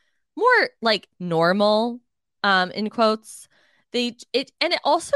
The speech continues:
just was, like, easy fucking breezy, that show. It was, like, it, nothing was too serious. It was like,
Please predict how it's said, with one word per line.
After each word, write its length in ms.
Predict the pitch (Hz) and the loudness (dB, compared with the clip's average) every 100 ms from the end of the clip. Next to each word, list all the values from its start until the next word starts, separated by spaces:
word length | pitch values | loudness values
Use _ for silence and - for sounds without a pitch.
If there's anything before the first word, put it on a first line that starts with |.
| 554 | -2
just 200 | 539 359 | -4 -2
was, 100 | 240 | -4
like, 180 | 214 _ | -4 _
easy 480 | 226 233 208 233 233 | -6 -4 -6 -8 -10
fucking 500 | - 190 - 175 160 | -8 -10 -10 -12 -14
breezy, 680 | 147 135 131 123 98 - - | -14 -16 -14 -16 -20 -20 -16
that 160 | 135 | -16
show. 380 | - - - - _ | -12 -12 -12 -14 _
It 140 | 220 240 | -2 -2
was, 220 | 262 240 | -6 -6
like, 420 | 214 175 131 - _ _ _ _ _ _ _ _ _ _ _ _ _ - | -6 -6 -8 -12 _ _ _ _ _ _ _ _ _ _ _ _ _ -10
it, 180 | 214 - _ _ | -10 -10 _ _
nothing 420 | 226 240 269 415 381 | -4 -2 0 -2 -4
was 200 | 359 - | -6 -8
too 380 | - 269 269 | -6 -2 -2
serious. 840 | 247 - 202 202 208 208 214 196 - | -2 -8 -6 -2 0 2 2 0 -6
It 120 | 175 | -10
was 180 | 208 - | -10 -6
like, 240 | 185 180 | -4 -6